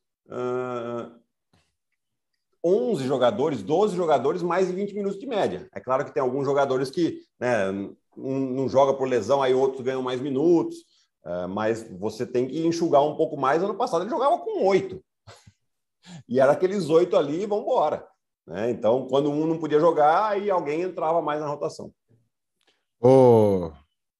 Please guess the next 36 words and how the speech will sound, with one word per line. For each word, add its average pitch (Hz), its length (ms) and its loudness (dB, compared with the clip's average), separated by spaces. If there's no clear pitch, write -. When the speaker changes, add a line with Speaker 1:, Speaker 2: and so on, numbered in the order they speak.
Speaker 2:
meu 101 280 2
camisa 107 420 4
doze, 110 560 4
Speaker 1:
Hum. 104 420 -6
Speaker 2:
fala 127 220 2
pra 127 160 4
mim 104 340 2
uma 104 260 0
coisa 101 360 0
também, 98 500 -4
você - 240 -2
que 90 400 -2
mais 104 320 2
do 98 100 -8
que - 120 -6
expert 95 840 2
nesse 101 260 0
assunto 101 440 -4
dentro 95 380 -2
de 92 100 -4
quadro. 82 460 -2
Quando 202 180 0
o 202 120 -4
técnico 143 440 4
faz 120 400 4
isso 123 200 0
também, 107 560 0
às 104 200 -2
vezes 135 160 4
ele 117 120 4
faz 120 320 6
pra 120 100 -2
mexer 113 360 0
com 98 100 -8
o 98 80 -8
cara, 95 420 2